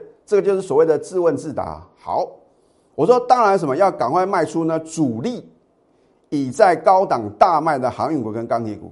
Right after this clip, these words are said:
这个主力啊，包含三大法人嘛。啊，尤其是啊，为什么李老师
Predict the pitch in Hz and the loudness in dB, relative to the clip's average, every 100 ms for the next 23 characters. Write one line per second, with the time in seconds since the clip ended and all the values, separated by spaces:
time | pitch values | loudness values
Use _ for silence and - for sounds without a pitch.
0 | - 202 185 170 123 135 143 113 - 165 | -8 -2 -2 -2 -8 -4 -2 -2 -2 -2
1 | 151 131 151 147 139 113 82 80 85 80 | 0 -2 -4 -2 -2 -4 -8 -10 -14 -16
2 | - _ _ _ _ _ _ _ _ _ | -20 _ _ _ _ _ _ _ _ _
3 | 190 180 160 175 214 151 156 165 196 135 | 6 6 6 4 4 0 -4 -4 -2 -2
4 | 98 - _ _ 208 - 170 147 151 156 | -2 -10 _ _ -4 -2 -4 -2 2 2
5 | 139 175 | 0 -4